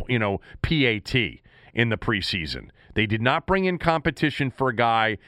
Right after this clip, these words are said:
that was twenty-fourth in field goal percentage in the league last year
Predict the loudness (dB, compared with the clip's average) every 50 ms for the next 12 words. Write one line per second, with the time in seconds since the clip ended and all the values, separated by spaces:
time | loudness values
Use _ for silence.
0 | -20 -20 -20 -2 0 2 2 2 0 -2 -2 -2 -6 -8 -4 0 2 4 4 4
1 | 2 -2 -2 -2 0 2 2 2 2 0 -4 -4 -4 -2 2 2 2 2 2 2
2 | 0 0 0 -2 -4 -2 0 0 0 0 0 -2 -2 -2 -2 -2 0 0 0 0
3 | 0 0 0 2 2 0 -2 -2 -2 0 0 0 0